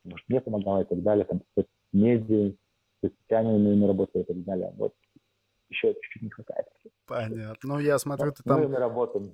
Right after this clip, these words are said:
Speaker 2: э, уже задавал вопросы, типа, в Инстаграме, интересен ли вам, если я ТикТок сделаю? <laughs> То есть уже так, знаешь, меди-, медийно охватываешь.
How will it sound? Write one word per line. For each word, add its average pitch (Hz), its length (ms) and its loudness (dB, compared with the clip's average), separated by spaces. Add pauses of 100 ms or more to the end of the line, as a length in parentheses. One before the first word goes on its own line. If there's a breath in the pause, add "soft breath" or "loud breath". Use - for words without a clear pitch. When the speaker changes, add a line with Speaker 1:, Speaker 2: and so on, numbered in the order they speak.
Speaker 2:
э, 170 240 -20
уже 147 420 6
задавал 131 460 4
вопросы, 120 480 0
типа, 110 840 0
в 123 140 -8
Инстаграме, 123 580 0
интересен 147 480 0
ли 131 80 2
вам, 127 280 2 (320)
если 135 220 0
я 127 120 6
ТикТок 160 460 4
сделаю? 156 680 6
<laughs> - 560 0
То 151 60 0
есть 151 160 0
уже 165 180 4
так, 147 160 4
знаешь, 156 280 2
меди-, 165 440 4
медийно 170 600 6
охватываешь. 147 800 4